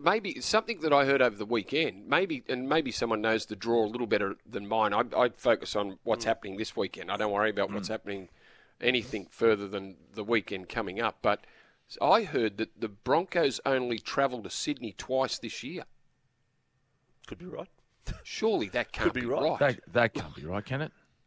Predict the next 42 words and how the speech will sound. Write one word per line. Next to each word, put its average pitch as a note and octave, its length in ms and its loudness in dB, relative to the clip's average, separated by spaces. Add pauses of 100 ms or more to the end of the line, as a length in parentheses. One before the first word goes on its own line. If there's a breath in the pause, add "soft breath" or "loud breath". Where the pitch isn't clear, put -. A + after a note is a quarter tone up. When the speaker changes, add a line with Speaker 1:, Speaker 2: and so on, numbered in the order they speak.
(160)
Speaker 1:
That F3 280 0
c-, - 60 -6
Speaker 2:
Well, F3+ 160 8
it E3 80 0
can F#3+ 140 2
Speaker 1:
surely E3 200 0
Speaker 2:
be, G#2+ 100 -10
Speaker 1:
not. - 60 -20
Speaker 2:
probably. F3+ 560 0
And, F#3 160 6
and F#3+ 140 4
the F#3+ 60 6
vagaries G#3+ 440 6
of C#3+ 60 2
the C3+ 80 0
draw, F#3 200 6
what F3 220 6
was C#3+ 120 -2
pointed C3 340 4
out A#2 280 8
earlier, C3+ 440 4 (220)
uh, A2+ 120 -2
Cameron, B2+ 280 2
if A2 100 -6
you're A#2 80 -4
not B2+ 140 6
aware A#2 220 4
about G#2 300 4
Parramatta. A2+ 720 0 (480 soft breath)
So - 180 4
Parramatta, D3+ 640 4
who B2+ 140 4
have A#2 100 6
started E3 340 4
the B2 80 0
season A#2 640 -4
zero C3 380 4
and A2 100 -4
two, A2 520 -2
now D3+ 220 4
play G3 280 4
Manly, D3 520 0